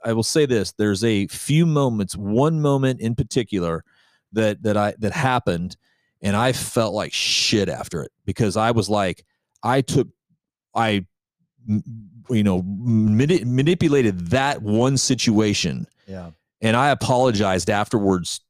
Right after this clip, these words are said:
Speaker 1: to it, but I f-, I felt dirty,
Speaker 2: Mm.
Speaker 1: and I knew that I had violated my code.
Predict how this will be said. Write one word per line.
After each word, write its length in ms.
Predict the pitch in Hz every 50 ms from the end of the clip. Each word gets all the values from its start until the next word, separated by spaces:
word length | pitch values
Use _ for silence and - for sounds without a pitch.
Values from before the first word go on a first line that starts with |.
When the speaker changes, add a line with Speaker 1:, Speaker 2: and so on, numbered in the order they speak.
| _ _ -
Speaker 1:
to 280 | - - 143 131 113 95
it, 120 | 85 78 - _ _ _ _ _ _ -
but 220 | - 110 104 - - - - _ _ _ _ _ _ _ _ _ _ _ _ _ -
I 160 | 92 120 135
f-, 240 | 131 - - - _ -
I 160 | - 123 127
felt 480 | 120 - 135 95 80 87 90 87 82
dirty, 580 | - 123 117 107 104 90 85 76 69 - - _ _ _ -
Speaker 2:
Mm. 120 | 117 110 107 104 107
Speaker 1:
and 80 | 110
I 160 | 117 120 131
knew 760 | 131 123 117 117 117 117 123 123 120 117 107 95 90 87 85 85
that 140 | 80 98 90
I 140 | 98 110 117
had 140 | 110 92 92
violated 640 | 90 85 104 101 107 110 107 101 101 101 95 87 87
my 180 | 87 85 87
code. 640 | 90 - - - 117 98 90 73 64 60 - -